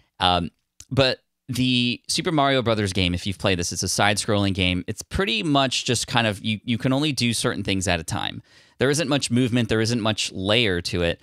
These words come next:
but you take this in levels, right? You start off and you start to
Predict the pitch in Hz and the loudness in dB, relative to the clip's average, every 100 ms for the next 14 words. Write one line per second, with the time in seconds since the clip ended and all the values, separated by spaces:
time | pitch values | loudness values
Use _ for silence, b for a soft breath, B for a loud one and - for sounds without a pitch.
0 | B B 107 127 - 131 151 175 165 - | B B 0 0 0 -2 0 0 -2 -8
1 | _ 117 127 120 - - _ 117 101 95 | _ -2 0 0 -4 -8 _ -2 0 2
2 | 107 87 60 - 92 95 - 131 123 117 | 0 0 -6 -2 -2 -2 0 2 2 2
3 | 113 110 101 113 101 107 95 | 0 -2 -2 -2 -2 0 -2